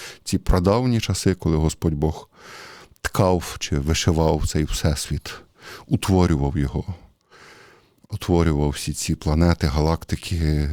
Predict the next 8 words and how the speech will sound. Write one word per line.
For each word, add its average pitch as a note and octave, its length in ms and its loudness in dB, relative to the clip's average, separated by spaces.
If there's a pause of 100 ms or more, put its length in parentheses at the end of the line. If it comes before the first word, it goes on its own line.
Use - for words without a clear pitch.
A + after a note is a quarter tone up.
супутники, D#2+ 1000 -2 (1200)
наскільки - 380 -2
цей D#2+ 140 0
всесвіт - 840 -4
різноманітний E2 840 2
і D#2+ 120 -8
велетенський, E2 840 0
гігантський, D2 760 -2